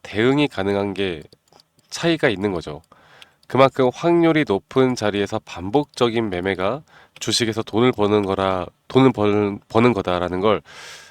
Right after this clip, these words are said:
알고 있으셔야 합니다. 자, 그러면 제가 차트적으로 다시 한번 더, 어, 이 삼성전자를, 어, 말씀을 좀 드리도록 할 텐데,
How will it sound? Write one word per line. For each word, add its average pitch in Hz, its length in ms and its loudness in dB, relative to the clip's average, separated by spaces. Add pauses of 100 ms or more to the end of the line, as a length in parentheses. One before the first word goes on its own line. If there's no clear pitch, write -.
알고 110 320 4
있으셔야 123 320 0
합니다. 104 400 -2 (100)
자, 92 280 -2 (300)
그러면 117 240 2
제가 101 160 -2
차트적으로 160 680 0
다시 98 260 -4
한번 104 260 -2
더, 90 220 -4 (580)
어, 85 640 -4
이 90 200 -6
삼성전자를, 95 880 -4 (220)
어, 85 240 -6
말씀을 101 360 -2
좀 98 160 -4
드리도록 95 460 -4
할 104 60 -6
텐데, 87 400 -2